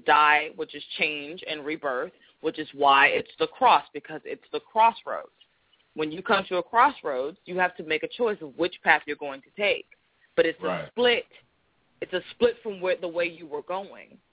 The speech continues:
Speaker 1: so that you can have a transformative response,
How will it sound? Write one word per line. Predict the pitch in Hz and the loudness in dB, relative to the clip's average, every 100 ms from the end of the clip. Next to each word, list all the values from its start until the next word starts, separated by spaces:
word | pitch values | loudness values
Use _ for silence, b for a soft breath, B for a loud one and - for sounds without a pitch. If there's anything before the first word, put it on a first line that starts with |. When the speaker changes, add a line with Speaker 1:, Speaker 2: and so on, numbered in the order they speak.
| _ _ _ _ - | _ _ _ _ -16
Speaker 1:
so | |
that | 165 190 | -14 -12
you | |
can | 180 | -12
have | 170 160 151 | -4 -4 -4
a | |
transformative | - - 185 180 - 156 151 143 143 _ _ | -10 -12 -10 -10 -8 -8 -4 -4 -4 _ _
response, | 147 - 160 147 | -10 -4 2 2